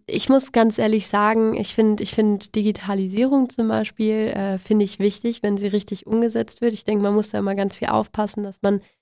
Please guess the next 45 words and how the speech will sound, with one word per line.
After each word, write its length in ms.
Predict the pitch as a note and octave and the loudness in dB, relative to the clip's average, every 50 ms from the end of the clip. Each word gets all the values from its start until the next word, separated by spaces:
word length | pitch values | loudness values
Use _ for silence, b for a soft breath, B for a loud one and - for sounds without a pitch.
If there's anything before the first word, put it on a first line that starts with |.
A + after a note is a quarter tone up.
| _ _ _ _ - | _ _ _ _ 2
nicht 160 | A#3+ A#3 A#3 | 2 2 4
sagt, 420 | - A#3 A3 A3 A3+ A3 A3 - - | 4 4 4 4 4 2 0 -4 -2
ähm, 420 | - G#3+ G#3 G3+ G#3 G3+ G3+ G#3 | 0 2 2 4 2 2 2 0
es 140 | - G#3 F#3 | 0 -2 -4
ist 180 | G#3 F#3+ - - | -6 -6 -2 2
damit 280 | G#3+ G#3 G#3+ G#3+ G#3 | 2 4 4 4 2
getan, 440 | - G#3 G#3 - G3 G3+ G#3 G3+ G3+ | 0 -4 -4 -2 -2 0 0 0 -2
dass 180 | G#3 F#3+ - - | -2 -4 -4 -4
wir 160 | G#3 G#3 - | -4 -4 -2
iPads 460 | - G#3+ A3 A3 - G#3+ G3+ G#3 - - | 0 0 -2 0 -2 -2 -4 -2 -4 -10
und 380 | G#3 G3 G3 G3 - - - | -10 -10 -10 -14 -18 -10 -2
Whiteboards 500 | - G#3 G#3 G#3+ - - A3+ A3 - _ | 0 0 0 0 0 0 0 0 -2 _
zum 80 | - G#3+ | 0 0
Beispiel 300 | G#3 G#3 G3+ - - G#3+ | 2 0 0 0 0 0
in 40 | G#3+ | 0
die 80 | G3+ G3 | 0 -2
Schulen 420 | - - - A3+ A3+ A3+ A3+ A3 | -6 -4 -2 0 2 2 2 0
stellen, 520 | G#3+ - - A3 A3 A3 A3 A3 A3 G#3+ | -2 -4 -4 -2 -2 0 0 0 -2 -2
äh, 300 | A3 G#3 F#3+ F#3+ G3 G3 F#3+ b b b b _ _ - | -4 -4 -4 -4 -4 -6 -8 b b b b _ _ -2
und 60 | A3 | 0
dann 140 | G3+ G3+ G3 | 2 2 2
weiß 400 | G3+ G3+ F#3+ - - - _ _ _ _ _ _ _ _ - | 0 -2 -4 -6 -10 -16 _ _ _ _ _ _ _ _ -4
gar 120 | G#3+ G#3 | 0 2
nicht 180 | G#3+ G#3+ G#3+ - | 2 0 0 -2
klar, 300 | - - G#3+ G#3 G#3 G3 | -4 0 0 2 2 0
wie 100 | G3+ G3 | -2 -2
gehe 160 | - G#3 G#3 | 0 0 0
ich 80 | G3 - | 0 0
damit 300 | - G3+ G3+ G3+ G3 - | -2 -2 -2 -2 -2 -4
richtig 360 | A3 G#3+ - A3+ - - - | -6 -6 -8 -12 -14 -14 -14
um, 120 | G#3 G#3 | -12 -10
wie 60 | G3+ | -8
kann 180 | G3 - G3+ G#3 | -6 -2 -2 -2
ich 80 | G3 - | -2 -2
die 120 | - - | -2 -2
Arbeitsweise 600 | - G3+ G#3 G#3+ G#3 G#3 - - G#3+ G#3 G3+ G3+ | 0 2 2 2 0 0 -2 -4 -2 0 0 0
damit 260 | G3 G3+ G3+ G3+ G3+ | 0 0 -2 -2 -2
überhaupt, 420 | G#3+ G3 F#3+ F#3+ G3 G3 F#3+ - - | -2 -4 -2 -2 -2 -4 -4 -6 -8
äh, 220 | G3 G3 F#3+ F#3+ | -8 -6 -6 -4
wirklich 420 | G3+ G3+ G#3 - G3+ F#3+ - _ - - | -6 -4 -4 -4 -6 -6 -8 _ -8 -8
e-, 100 | - - _ - | -8 -8 _ -6
effizient 560 | - G3+ - G#3+ G3 - - G3+ G#3 G#3+ G#3 | -6 -4 -4 -4 -6 -4 -2 0 0 0 0
gestalten. 720 | - G3+ - - - G3 G3 G3+ G#3+ G#3+ - B3+ C4 C4 C4 B B B _ - | -2 -6 -6 -6 -4 -2 -2 -2 -2 -2 -2 -2 -2 -2 -4 B B B _ 0
Und 160 | G#3 G#3+ G#3+ | 0 0 0
grundsätzlich 720 | - - - B3 A#3+ A#3+ - A#3+ A#3+ - - A3+ - - | -2 0 2 2 2 2 2 0 0 -2 -6 -10 -10 -10